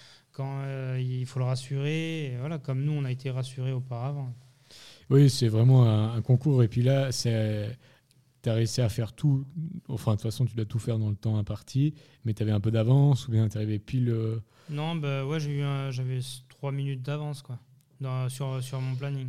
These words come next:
Speaker 2: Et c'est quoi la sensation quand t'as fini et tu vois ton plat devant qui est terminé ?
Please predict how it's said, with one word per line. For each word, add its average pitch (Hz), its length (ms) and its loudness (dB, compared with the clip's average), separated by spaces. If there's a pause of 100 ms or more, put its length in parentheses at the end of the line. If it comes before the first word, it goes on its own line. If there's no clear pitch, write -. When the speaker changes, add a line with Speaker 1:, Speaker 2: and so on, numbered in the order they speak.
(120)
Speaker 2:
Et 120 60 0
c'est 127 160 4
quoi 147 140 6
la 139 80 10
sensation 123 480 4
quand 120 220 2
t'as 107 120 2
fini 131 500 8 (100)
et 104 100 2
tu 101 120 -2
vois 110 120 2
ton 110 160 2
plat 120 420 2 (140)
devant 117 320 4
qui 110 140 -4
est 110 40 -4
terminé ? 117 580 2